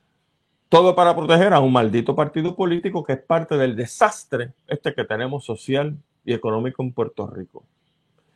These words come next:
Y mire, yo no tengo ningún encono con Radio Isla. ¿Usted sabe por qué? Radio Isla no me pagaba. Yo estaba gratis,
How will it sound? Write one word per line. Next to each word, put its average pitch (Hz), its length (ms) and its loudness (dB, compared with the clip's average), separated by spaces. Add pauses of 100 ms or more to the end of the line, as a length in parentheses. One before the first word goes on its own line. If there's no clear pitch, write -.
(160)
Y 113 100 -6
mire, 151 440 2 (420)
yo 127 220 4
no 185 140 -2
tengo 190 320 0
ningún 151 340 0
encono 175 500 0
con 165 140 -2
Radio 160 260 0
Isla. 180 220 0
¿Usted 165 160 -4
sabe 285 220 2
por 311 160 -4
qué? 302 200 0 (1300)
Radio 98 220 -2
Isla 98 160 -2
no 101 100 -2
me 98 100 0
pagaba. 104 520 -2 (680)
Yo - 100 -6
estaba 143 520 0 (500)
gratis, 160 760 2